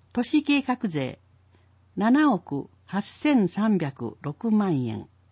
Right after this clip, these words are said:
合計百三十七億二千九百二十一万円。表終わり。円グラフ。市民一人当たりの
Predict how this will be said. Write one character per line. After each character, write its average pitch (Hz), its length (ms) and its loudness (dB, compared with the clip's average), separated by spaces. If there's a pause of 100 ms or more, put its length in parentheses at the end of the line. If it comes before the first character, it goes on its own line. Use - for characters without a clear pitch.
(500)
合 202 200 -2
計 175 360 -4 (480)
百 247 280 -2
三 285 280 6
十 160 160 0
七 170 300 0
億 135 340 -8 (340)
二 208 120 -2
千 240 280 4
九 226 280 -2
百 156 320 -6
二 214 160 2
十 165 260 -4
一 147 240 -6
万 165 260 0
円。 107 240 -8 (1300)
表 214 380 -4 (360)
終 151 100 -4
わ 143 120 -4
り。 123 180 -10 (1800)
円 269 240 6
グ 269 140 4
ラ 170 160 0
フ。 - 260 -8 (1300)
市 330 300 8
民 190 420 6
一 - 280 -2
人 285 200 2
当 269 60 -2
た 214 140 -2
り 151 120 -4
の 123 240 -2